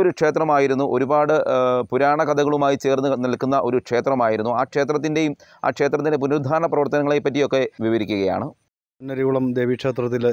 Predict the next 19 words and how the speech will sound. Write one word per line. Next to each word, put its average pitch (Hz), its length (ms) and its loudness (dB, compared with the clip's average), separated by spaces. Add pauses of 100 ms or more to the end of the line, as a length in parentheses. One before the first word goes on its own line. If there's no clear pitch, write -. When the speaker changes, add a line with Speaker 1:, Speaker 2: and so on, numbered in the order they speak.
(180)
Speaker 2:
ഇന്ന് 120 180 0
രാ-, 113 180 -2
പുലർച്ചെയുണ്ടായ 120 640 -2 (460)
വെള്ളപ്പൊക്കത്തിൽ, 113 640 -4 (400)
ആ, 107 240 -4
ക്ഷേത്രത്തിൽ 120 500 -4 (340)
വൻപിച്ച 113 320 -4
നാശനഷ്ടമാണ് 113 800 -4 (180)
സംഭവിച്ചിരിക്കുന്നത്. 107 680 -4 (640)
ക്ഷേത്രത്തിലേക്ക് 127 600 0 (100)
ആവശ്യമായ, 123 500 0 (400)
ആ, - 20 -8 (180)
പുനരുദ്ധാരണ 123 600 -2
പ്രവർത്തനങ്ങൾക്ക് 123 560 -2
വേണ്ടി 117 180 -2
സംഭരിച്ചിരുന്ന 117 520 -2
സാധനങ്ങളാണ് 113 760 -4
ഇന്ന് 113 160 -2 (500)
വെള്ളപ്പൊക്കത്തിൽ 117 500 -2